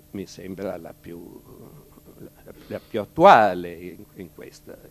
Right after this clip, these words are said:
in questo momento. E allora ho provato a rispondere in questo modo.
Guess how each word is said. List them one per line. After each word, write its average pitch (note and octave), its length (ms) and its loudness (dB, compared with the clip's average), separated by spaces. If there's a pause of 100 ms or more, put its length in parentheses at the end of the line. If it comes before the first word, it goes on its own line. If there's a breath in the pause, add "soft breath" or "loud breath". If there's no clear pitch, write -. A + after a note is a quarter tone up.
in - 180 -20
questo - 260 -20
momento. E2 840 -18 (140)
E - 40 -6
allora G#2 220 -4
ho - 20 -12
provato - 480 -16
a - 20 -16
rispondere F2 520 -18
in - 100 -20
questo - 260 -20
modo. - 380 -20